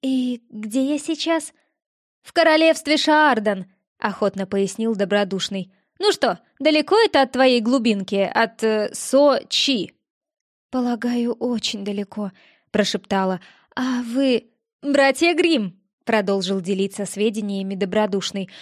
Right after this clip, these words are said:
«Но ты не думай, мы не злые, несмотря на нашу фамилию. Просто сама понимаешь, у оборотней других не бывает». «При чём здесь фамилия? Или земные сказочники?» «Ах да,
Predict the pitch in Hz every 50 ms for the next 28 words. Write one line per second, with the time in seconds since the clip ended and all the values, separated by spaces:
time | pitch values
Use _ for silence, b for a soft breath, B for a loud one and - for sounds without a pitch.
0 | B B B 349 440 453 440 - 415 392 370 330 269 202 220 202 196 208 208 220
1 | 233 285 302 294 294 277 233 254 254 240 214 202 208 214 220 - - 240 226 -
2 | 254 254 240 240 220 226 220 - 226 202 - 233 226 214 202 190 190 190 190 190
3 | 190 B B B B B - 403 359 - - 339 - 359 359 349 370 381 311 -
4 | 247 240 240 269 294 311 311 254 214 - - B B B B B 294 302 311 277
5 | 240 262 254 254 - 262 262 262 233 262 269 240 220 254 240 - 240 254 247 254
6 | 277 254 254 214 196 185 175 - - _ _ _ _ _ _ _ _ _ - -
7 | - - - 240 240 247 233 262 262 254 - 269 262 262 254 254 240 226 226 220
8 | 220 214 - _ _ _ _ _ _ _ _ - - 285 269 254 254 247 247 247
9 | 214 240 247 233 233 233 233 233 233 - 294 311 349 339 359 - - 269 247 220
10 | - 226 208 185 _ _ _ _ _ _ _ _ _ - 240 262 262 247 - -
11 | 294 277 269 254 226 190